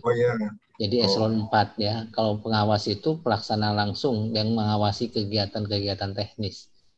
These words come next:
Speaker 1: Hmm.
Speaker 2: Artinya kemampuan teknisnya harus lebih banyak.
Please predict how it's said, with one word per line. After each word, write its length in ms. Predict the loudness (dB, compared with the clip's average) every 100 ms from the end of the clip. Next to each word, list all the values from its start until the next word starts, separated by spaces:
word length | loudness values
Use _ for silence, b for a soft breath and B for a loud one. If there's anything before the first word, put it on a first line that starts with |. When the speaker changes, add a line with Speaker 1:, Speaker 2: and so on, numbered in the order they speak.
| _ -6
Speaker 1:
Hmm. 320 | -4 -2 -4
Speaker 2:
Artinya 640 | -4 -4 -2 0 -2 -4 -8 _ _ _ _ _ _ _ _ -2
kemampuan 400 | 2 2 2 0
teknisnya 400 | 0 0 -2 -4
harus 80 | -4
lebih 160 | -4 -4
banyak. 360 | -4 -6 -8